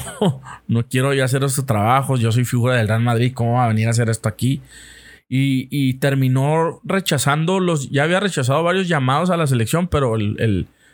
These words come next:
en ese momento que era figura en el Real Madrid, termina rechazando el llamado de,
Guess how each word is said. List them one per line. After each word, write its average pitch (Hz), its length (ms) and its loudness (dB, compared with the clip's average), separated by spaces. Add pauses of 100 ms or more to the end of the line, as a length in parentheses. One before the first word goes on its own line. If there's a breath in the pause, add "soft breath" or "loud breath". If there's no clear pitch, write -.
(180 soft breath)
en - 80 -4
ese 117 180 2
momento 131 480 0
que 151 80 -2
era 156 140 0
figura 127 320 0
en 156 60 -2
el 123 140 0
Real 135 160 0
Madrid, 151 300 0
termina 113 400 0
rechazando 123 520 0
el 151 60 0
llamado 120 440 2
de, 104 240 0